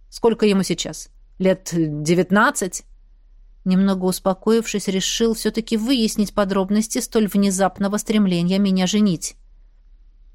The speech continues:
"Двадцать, Ричард! Патрику уже двадцать!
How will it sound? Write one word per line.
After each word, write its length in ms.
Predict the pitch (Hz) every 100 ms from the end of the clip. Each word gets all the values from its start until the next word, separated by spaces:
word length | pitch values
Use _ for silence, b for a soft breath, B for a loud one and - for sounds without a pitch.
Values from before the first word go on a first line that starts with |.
| - - - - - -
"Двадцать, 720 | 151 147 160 170 - - -
Ричард! 460 | - - - - - -
Патрику 600 | 208 220 160 - - -
уже 280 | 165 165 175
двадцать! 1000 | 165 160 180 175 165 - - 160 - -